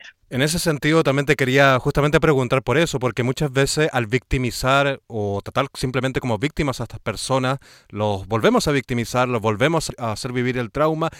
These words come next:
Sin embargo, tú tocabas un concepto que a mí me parece bastante interesante, que es la resiliencia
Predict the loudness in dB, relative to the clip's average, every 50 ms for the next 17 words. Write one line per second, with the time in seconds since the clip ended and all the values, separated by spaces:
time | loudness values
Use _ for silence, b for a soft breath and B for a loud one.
0 | B B B B -4 -2 -2 2 2 2 2 2 0 0 0 -2 0 4 4 6
1 | 6 4 4 2 -2 -4 -2 -2 -2 -2 -2 -2 -2 -2 -4 -4 -4 -2 -2 -2
2 | -2 -2 -2 -4 -4 -4 -2 0 0 0 0 b b b b b _ -6 -4 -2
3 | -2 -2 -2 -2 -4 -4 -2 -2 -2 -2 -2 -2 -4 -4 -4 -4 -2 -2 -4 -4
4 | -4 -4 -2 -2 -2 -2 -2 -2 -2 -4 -4